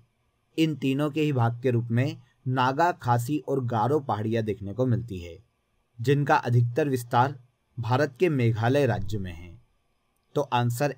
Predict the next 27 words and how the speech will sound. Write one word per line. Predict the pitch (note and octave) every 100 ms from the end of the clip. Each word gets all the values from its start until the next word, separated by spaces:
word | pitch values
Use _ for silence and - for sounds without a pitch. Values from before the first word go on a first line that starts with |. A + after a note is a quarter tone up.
| C#3
ए | D3+
यहाँ | C#3 A#2 G2 -
पर | D3
सही | - A2 G#2
हो | F#2+
जाएगा। | F2 E2+ F2 D#2+ - _ _ _ _ _ _ _ _ -
क्लियर? | C#3 D#3 D#3+ _ _ _ _ _ -
तो |
फ्रेंड्स, | C#3 E3 F3 - B2
I | C#3
hope | B2+ D#3 D3
आपको | C3 - D3
भारत | A#2 A2+ B2 -
के |
पर्वत | D3+ - A#2 C3+ C3
और | C3+ C3+
पठार | G#2+ G#2+ A#2 B2
से | C#3+
रिलेटेड | C3+ A#2+ A2+ G2 B2 B2+ - _ _ A#2+
जितने | C3 C#3 D3
भी | D#3 F#3 -
एमसीक्यूज़ | B2 B2 C#3 B2+ E3+ C3+
यहाँ | B2 A#2+
पर | B2
बताए | A#2+ A2+ A2+ G#2+
गए | G2+ G2
हैं | F2+ F#2